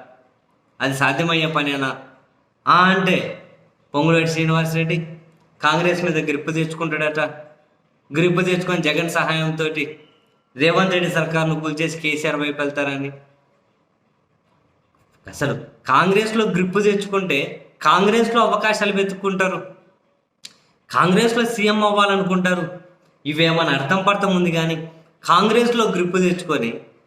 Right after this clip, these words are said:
కాంగ్రెస్ ప్రభుత్వాన్ని కూల్చేసి కేసీఆర్ దగ్గరకు పోవడం ఏందో నాకు అర్థం కావట్లేదు, లాజిక్ ఏంటో. కేసీఆర్ దగ్గరికి వెళ్తే కేసీఆర్ సీఎం అవుతాడు.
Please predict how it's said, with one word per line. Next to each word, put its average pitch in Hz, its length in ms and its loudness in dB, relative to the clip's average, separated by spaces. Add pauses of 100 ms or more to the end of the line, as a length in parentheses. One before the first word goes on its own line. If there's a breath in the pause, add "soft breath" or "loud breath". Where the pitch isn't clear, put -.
(180)
కాంగ్రెస్ 240 500 4
ప్రభుత్వాన్ని 202 580 0
కూల్చేసి 165 640 -4 (280 loud breath)
కేసీఆర్ 254 560 2
దగ్గరకు 220 180 0
పోవడం 202 320 0
ఏందో 170 180 -2
నాకు 170 180 -2
అర్థం 143 280 -2
కావట్లేదు, 113 400 -2
లాజిక్ 135 360 -2
ఏంటో. 107 260 -6 (800)
కేసీఆర్ 147 320 0
దగ్గరికి 180 260 0
వెళ్తే 233 160 2
కేసీఆర్ 226 400 2
సీఎం 175 260 0
అవుతాడు. 127 460 -2